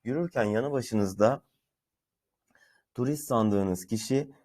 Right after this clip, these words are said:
kendine yeni bir zil arayan Grammy ödüllü bir caz perküsyoncusu olabilir mesela. Yine bu caddeyle özdeşleşmiş iki koleksiyon mağazası var.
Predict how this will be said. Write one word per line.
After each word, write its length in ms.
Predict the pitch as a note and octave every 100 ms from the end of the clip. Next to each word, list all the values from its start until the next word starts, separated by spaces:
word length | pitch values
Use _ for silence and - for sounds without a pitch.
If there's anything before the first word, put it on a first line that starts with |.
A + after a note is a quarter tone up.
| _ _ _
kendine 440 | - A2+ A#2+ C3 D3
yeni 280 | C3 D3
bir 180 | C#3 C3+
zil 320 | A2+ G#2 C3 -
arayan 600 | G#2+ G2 F#2+ G2 C3 - _ -
Grammy 380 | A2 D3 C3+ E2+
ödüllü 420 | G2+ G2+ G2+ A#2
bir 200 | C#3 A#2+
caz 300 | B2 B2+ -
perküsyoncusu 1400 | A2+ G#2+ - _ _ - G#2+ - G#2 G2 F#2+ - B2+ C#3+ - _ _
olabilir 420 | - A#2+ A2+ A2
mesela. 560 | G#2 F#2+ - F2 F2+ G2 _ _ - - _
Yine 220 | - F3
bu 80 | E3+
caddeyle 460 | D#3+ D#3 D3+ D#3+ D3
özdeşleşmiş 840 | A#2 A2+ A2+ A2 G#2+ G#2 C3+ - -
iki 420 | - F3 F3 -
koleksiyon 680 | A#2+ A2+ A2+ - A#2+ C3+
mağazası 540 | C3+ A2+ G#2+ G2+ - G2
var. 300 | F#2+ F#2+